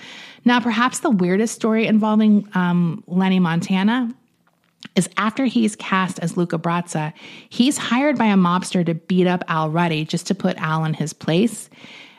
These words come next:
Uh, he actually shows up Ruddy's doorstep, and Ruddy opens the door innocently, and he, like, he's there with a guy named Tommy Fingers. And Ruddy's like, "Hey, what's up, Lenny?" And he literally just beats him, like,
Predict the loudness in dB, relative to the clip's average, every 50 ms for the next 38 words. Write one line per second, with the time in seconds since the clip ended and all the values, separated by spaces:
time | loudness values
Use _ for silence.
0 | _ _ 0 0 0 0 -2 -4 -6 -4 -2 0 0 0 0 -2 -4 -2 0 0
1 | 0 0 0 0 2 2 2 2 0 0 0 0 2 2 2 2 0 0 0 0
2 | 0 0 0 -2 -2 -2 -2 -2 -2 2 4 4 4 4 4 2 0 2 0 0
3 | 4 4 4 4 4 2 0 0 2 2 2 0 0 2 2 2 2 2 0 -2
4 | -4 -2 -4 -4 -4 -4 -4 -2 0 0 0 0 -2 -2 -4 -4 -4 -6 -10 -18
5 | _ _ _ -6 -2 -2 -2 0 0 -2 0 0 0 -2 -2 -4 -4 -4 -4 -2
6 | -2 0 -2 0 0 0 -2 0 -2 -4 -4 -4 -4 -2 -2 -2 -4 -4 -6 -6
7 | -8 -8 -12 -16 -18 -20 -20 -20 -20 -20 -20 -12 _ -2 0 2 4 4 2 2
8 | 0 -4 _ _ _ _ _ _ _ _ _ _ _ -2 0 2 2 2 2 0
9 | -2 -2 -2 0 0 2 2 2 2 0 0 0 0 -2 -2 -2 -2 -2 -2 0
10 | 0 0 2 2 2 2 2 2 2 0 -2 -4 -4 -2 0 2 2 2 2 2
11 | 2 2 2 2 0 0 0 0 0 0 0 0 -2 -2 -4 -10 _ _ _ -2
12 | -2 -2 -2 -6 -6 -4 -4 -2 -2 -2 -4 -6 -8 -8 -4 0 0 0